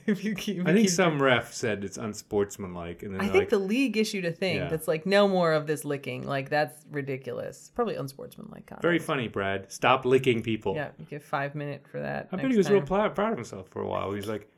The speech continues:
Speaker 2: "Dude, it's a loophole. I
Speaker 1: Oh
Speaker 2: can
Speaker 1: my
Speaker 2: lick
Speaker 1: God,
Speaker 2: them."
Speaker 1: it's so
Speaker 2: <laughs>
Speaker 1: cr-, oh God, and, like, hockey players, for those of you who don't play hockey, uh, the smell of hockey is
Speaker 2: It's sweaty plastic.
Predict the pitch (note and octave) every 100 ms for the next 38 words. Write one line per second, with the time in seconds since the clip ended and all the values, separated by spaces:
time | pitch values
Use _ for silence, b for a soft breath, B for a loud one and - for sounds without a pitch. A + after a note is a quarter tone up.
0 | b b - C3+ C#3 - - F#2+ G2 C#3
1 | C3+ G2+ F2+ D#2+ F2+ F2+ A2+ - - G#2+
2 | C3+ - F#3 - A3+ - - - - -
3 | - B B B B - D4 D4 C#4+ -
4 | B3+ B3+ A#3 - C#4 D4+ D4 C#4 A#3 G3+
5 | F3+ F3+ F3+ B B C#4 D#4+ E4+ C#4 C4
6 | G#3 G#3 G#3 G3+ F3+ D#3+ D#3 D#3+ C#3+ C3+
7 | b b b b - - E3+ D#3 - G3+
8 | G#3 - G#3+ G#3 A3+ B3+ G#3+ D#3+ D3 D3+
9 | _ _ D3+ D3 C#3+ C#3 C#3+ C#3+ C#3 C#3
10 | b b b _ E3+ D#3+ D3+ D3 B2+ -
11 | - - - B2+ D#3 E3+ E3+ - C3+ C3+
12 | - - - -